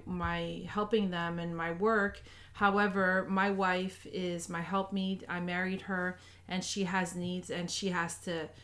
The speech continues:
uh, come first." So you have to schedule that time so that you have a solid relationship. And I've heard so many, uh, Christian entrepreneurs talk about this, and those that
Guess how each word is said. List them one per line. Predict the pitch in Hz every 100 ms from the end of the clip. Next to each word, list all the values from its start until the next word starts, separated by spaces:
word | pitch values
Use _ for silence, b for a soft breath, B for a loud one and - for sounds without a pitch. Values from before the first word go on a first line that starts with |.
| b b - 240
uh, | 165 147 151 -
come | - 175
first." | - 220 196 147 - -
So | 185
you | 190 180
have | - 190 185
to | 185
schedule | - 180 175 180
that | 170 165
time | - 202 202 170 170 170 B B B
so | - - 190
that | 185 180
you | 190
have | 175 190 180 180
a | -
solid | - 185 180 175
relationship. | 170 175 190 - 180 180 160 160 -
And | 175 170 170
I've | - 185
heard | - 180
so | - - 214
many, | 214 196 190 190 - B B B B
uh, | 170 165
Christian | 165 214 202 - 196
entrepreneurs | 180 185 175 175 180 180
talk | 185 175
about | 175 170 165 170
this, | 170 165 170
and | 175
those | 175 175 180
that | 180 165 160